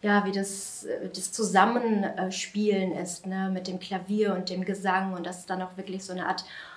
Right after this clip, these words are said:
Ensemblegefühl sich langsam entsteht und nicht nur,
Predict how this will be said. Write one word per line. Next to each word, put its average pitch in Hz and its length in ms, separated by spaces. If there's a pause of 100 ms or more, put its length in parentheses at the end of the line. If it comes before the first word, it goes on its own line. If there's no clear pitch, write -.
(120)
Ensemblegefühl 208 1300
sich 185 240
langsam 170 360
entsteht 175 360
und 196 80
nicht 196 200
nur, 185 180